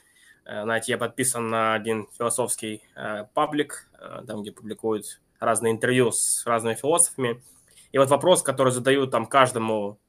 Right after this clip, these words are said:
философу, учёному, э, заключается примерно в следующем. Э, вот насколько вы считаете разрушительной критику Канта аргументов в пользу существования Бога?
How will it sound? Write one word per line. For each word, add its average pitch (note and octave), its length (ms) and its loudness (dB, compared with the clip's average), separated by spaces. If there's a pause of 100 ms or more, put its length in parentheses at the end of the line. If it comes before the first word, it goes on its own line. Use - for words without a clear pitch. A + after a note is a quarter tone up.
философу, D3 500 0
учёному, A#2 680 -4 (380)
э, A2 420 -4
заключается A#2 840 2 (480)
примерно B2 320 0
в - 20 -6
следующем. A2 520 -2 (580)
Э, G#2 140 -8
вот A2 160 -2
насколько C#3+ 480 2
вы C3 80 4
считаете C3 440 2
разрушительной B2 720 0
критику B2 600 -4
Канта C3 440 2
аргументов G#2+ 540 -4
в - 40 -18
пользу A2 220 -4
существования A2 440 -8
Бога? G#2+ 400 -6